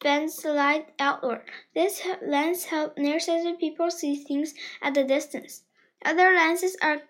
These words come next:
convex or thicker in the middle than the, at the edges. A convex lens bends in the light inward. The, this lens helps people who are farsighted to see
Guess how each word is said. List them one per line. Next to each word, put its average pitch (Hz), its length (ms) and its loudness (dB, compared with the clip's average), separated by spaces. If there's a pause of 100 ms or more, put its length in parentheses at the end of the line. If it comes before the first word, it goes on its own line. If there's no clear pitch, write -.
(140)
convex 311 720 -2
or 269 200 -4
thicker 294 300 -2
in 311 240 -2
the 277 100 0
middle 285 540 0
than 285 300 0
the, 277 160 -6 (420)
at 254 240 -2
the - 180 -4
edges. 277 380 0 (340)
A 277 120 -4
convex 330 560 0
lens 320 400 -2 (160)
bends 294 360 -2 (160)
in 196 340 -6 (120)
the 262 180 2
light 269 300 0 (240)
inward. 302 380 2 (420)
The, 277 440 0 (100)
this 359 320 2
lens 311 320 -2
helps 302 420 -4
people 320 600 -2
who 302 140 0
are 277 220 2
farsighted 302 800 -2 (280)
to 302 140 0
see 285 380 -2